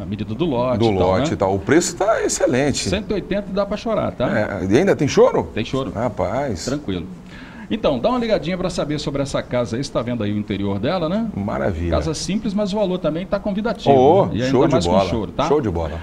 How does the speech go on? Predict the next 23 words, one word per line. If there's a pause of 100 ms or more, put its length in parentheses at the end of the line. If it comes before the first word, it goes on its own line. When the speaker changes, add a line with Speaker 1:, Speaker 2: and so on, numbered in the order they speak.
(140)
Speaker 1:
Vamos
voltar
aos
veículos.
Essa
moto
aqui (100)
é
uma
C
B
trezentos.
Speaker 2:
C
B
trezentos.
Speaker 1:
Vermelhinha.
Speaker 2:
Que
máquina,
hein?
Speaker 1:
Máquina
grande.
Speaker 2:
Meu
Deus.